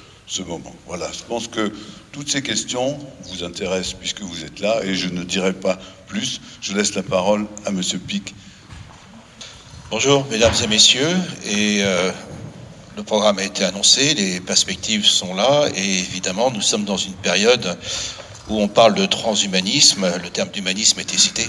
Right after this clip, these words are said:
Speaker 2: merci, et, euh, on se pose la question, bien évidemment, de savoir ce que va être cet humanisme dans ce monde qui change donc extrêmement vite. Donc c'est pour ça qu'il est important d'inviter un spécialiste des grands singes et des fossiles pour vous mettre dans une perspective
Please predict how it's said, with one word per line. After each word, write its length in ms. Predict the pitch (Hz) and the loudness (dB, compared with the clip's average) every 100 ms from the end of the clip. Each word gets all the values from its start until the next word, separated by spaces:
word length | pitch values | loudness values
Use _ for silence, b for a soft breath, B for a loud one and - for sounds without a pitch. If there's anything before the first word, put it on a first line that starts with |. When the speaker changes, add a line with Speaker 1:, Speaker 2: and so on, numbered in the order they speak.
| - | -4
Speaker 2:
merci, 280 | 85 - 110 - B B B B | -2 -2 -2 -10 B B B B
et, 320 | - 107 107 104 | 0 4 4 2
euh, 300 | 92 92 90 87 | 0 2 2 0
on 40 | |
se 120 | 95 98 | 2 2
pose 200 | 123 107 | 2 0
la 60 | |
question, 340 | 92 87 - 107 | 2 4 2 0
bien 160 | 95 | -4
évidemment, 460 | 90 85 90 92 113 | -6 -6 -4 -2 -2
de 100 | 101 | 2
savoir 500 | - 95 90 117 113 | 4 4 4 4 4
ce 120 | 104 | 2
que 140 | 92 | -4
va 120 | 87 87 | -4 -2
être 160 | 87 107 | 0 0
cet 200 | 98 - | 0 -4
humanisme 520 | 90 82 107 - 92 - B B B B | -8 -2 2 2 2 -10 B B B B
dans 120 | 104 | 0
ce 160 | 104 95 | 2 2
monde 280 | 104 123 127 | 2 0 0
qui 120 | - | 4
change 400 | - 110 117 - - | 4 6 4 0 -2
donc 220 | 110 107 | -4 -2
extrêmement 420 | - - 110 90 | 2 2 2 0
vite. 220 | 67 - - B B B - | -4 -8 -6 B B B 0
Donc 100 | 107 | 0
c'est 80 | |
pour 120 | 107 117 | 2 2
ça 100 | 139 | 2
qu'il 140 | 107 | 4
est 40 | |
important 420 | 101 104 98 123 131 | 2 4 2 2 2
d'inviter 360 | 101 101 95 | 2 0 0
un 60 | 117 | 0
spécialiste 480 | - - 92 117 104 | 4 4 2 0 0
des 80 | |
grands 180 | 98 98 | 0 4
singes 340 | - 113 110 101 | 6 6 6 4
et 40 | |
des 100 | - | 0
fossiles 420 | - - 110 127 - - - B B B B B B - | 0 2 2 0 -8 -16 -18 B B B B B B -4
pour 240 | 113 113 | 4 4
vous 120 | 110 | 4
mettre 180 | 98 113 | 2 2
dans 60 | 98 | 2
une 140 | 92 | -4
perspective 600 | 95 90 - - 123 120 | 0 2 2 0 0 0